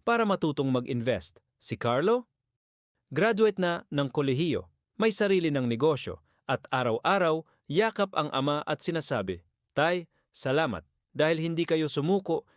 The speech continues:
hindi rin ako sumuko sa pangarap ko." Hindi hadlang ang kahirapan, hindi sukatan ang paulit-ulit na pagkatalo. Ang tunay na sukatan ng tagumpay ay kung gaano mo kamahal ang pangarap mo para sa taong mahal mo.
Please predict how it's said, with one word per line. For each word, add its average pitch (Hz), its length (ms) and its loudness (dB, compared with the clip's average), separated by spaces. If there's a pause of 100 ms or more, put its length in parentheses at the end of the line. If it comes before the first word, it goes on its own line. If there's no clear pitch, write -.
(140)
hindi 214 320 2
rin 185 80 2
ako 170 160 -2
sumuko 151 480 0
sa 147 160 -4
pangarap 117 480 0
ko." 107 240 -6 (320)
Hindi 131 400 0
hadlang 131 480 -2
ang 131 160 -4
kahirapan, 123 640 -2 (320)
hindi 156 240 0
sukatan 175 640 -2
ang 196 240 -2
paulit-ulit 190 800 -2
na 131 160 -2
pagkatalo. 117 640 -4 (440)
Ang 160 160 -2
tunay 233 320 0
na 175 80 0
sukatan 127 640 -2 (160)
ng 156 160 0
tagumpay 123 640 -2 (320)
ay 196 80 4
kung 202 240 0
gaano 202 480 2
mo 185 160 2
kamahal 147 560 0 (240)
ang 208 160 0
pangarap 170 480 0
mo 160 160 0
para 143 400 0
sa - 80 -6
taong 113 400 -2
mahal 117 320 -2
mo. 95 240 -6